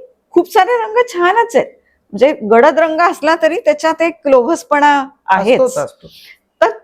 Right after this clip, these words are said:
Speaker 1: त्या रंगाचा अनुभव घेणं मात्र,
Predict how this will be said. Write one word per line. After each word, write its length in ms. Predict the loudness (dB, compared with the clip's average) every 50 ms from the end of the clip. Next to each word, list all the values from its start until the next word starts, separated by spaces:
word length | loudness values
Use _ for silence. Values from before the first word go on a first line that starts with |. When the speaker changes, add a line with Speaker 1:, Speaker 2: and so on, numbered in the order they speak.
| _ 0
Speaker 1:
त्या 340 | 0 2 2 0 -2 -4
रंगाचा 460 | -4 -4 -2 -2 -2 -2 -2 -4 -2 -2
अनुभव 520 | -2 -2 -2 -4 -2 0 0 2 2 0
घेणं 340 | 0 0 0 0 0 -2 -2
मात्र, 400 | -4 -6 -6 _ -2 -2 -2